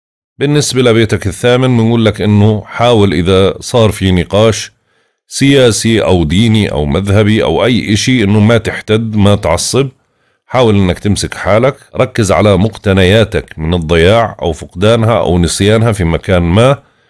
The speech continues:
إذا حدا طلب منك مساعدة، طبعًا وضعك ما بسمح في الأيام هاي إنك أنت تداين حدا، ما بننصحك في هذا الموضوع لأنه ممكن هذا الدين ما يرجع لك نهائيًا.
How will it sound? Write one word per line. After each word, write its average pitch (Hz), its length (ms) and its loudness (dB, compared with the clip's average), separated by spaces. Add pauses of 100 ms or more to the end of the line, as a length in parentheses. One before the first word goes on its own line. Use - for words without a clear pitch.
(220)
إذا 135 220 2
حدا 110 240 -2
طلب 92 300 0
منك 90 340 -2
مساعدة، 117 560 0
طبعًا 98 480 -2 (160)
وضعك 92 440 -2
ما 95 160 0
بسمح 107 480 -2
في - 80 -16
الأيام 82 520 -2
هاي 98 480 -2
إنك 87 300 -2
أنت 87 160 -8
تداين 80 460 0
حدا، 120 460 0 (120)
ما 92 200 -2
بننصحك 85 500 -2
في - 100 -8
هذا 82 140 -4
الموضوع 80 520 0
لأنه 95 340 0
ممكن 90 340 -2
هذا 82 220 -4
الدين 104 440 -2 (600)
ما 104 180 2
يرجع 87 400 2
لك 87 220 -2
نهائيًا. 80 600 0